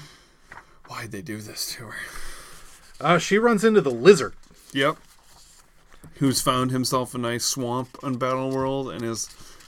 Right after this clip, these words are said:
Speaker 1: wanting her to leave him alone, but they become friends. They find Claw, who's insane.
Speaker 2: Doctor Doom revives Claw.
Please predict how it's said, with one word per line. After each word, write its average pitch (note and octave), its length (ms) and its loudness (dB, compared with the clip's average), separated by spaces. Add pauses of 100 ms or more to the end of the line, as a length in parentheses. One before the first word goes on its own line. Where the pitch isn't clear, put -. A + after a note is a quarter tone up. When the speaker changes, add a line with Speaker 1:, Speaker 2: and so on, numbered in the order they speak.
Speaker 1:
wanting A#2+ 300 -4
her A#2 60 -2
to A#2+ 80 0
leave A#2 200 0
him A#2 80 -4
alone, C3+ 520 2
but A#2+ 200 -8
they C3+ 120 4
become B2+ 380 -2
friends. C3 600 -2 (340)
They B2+ 180 2
find A#2 420 -2 (240)
Claw, A#2+ 640 -6 (100)
who's B2+ 280 -2
insane. A#2+ 760 -4 (1700)
Speaker 2:
Doctor D3+ 340 0
Doom D#3 320 4
revives B2+ 600 2
Claw. F2+ 460 -12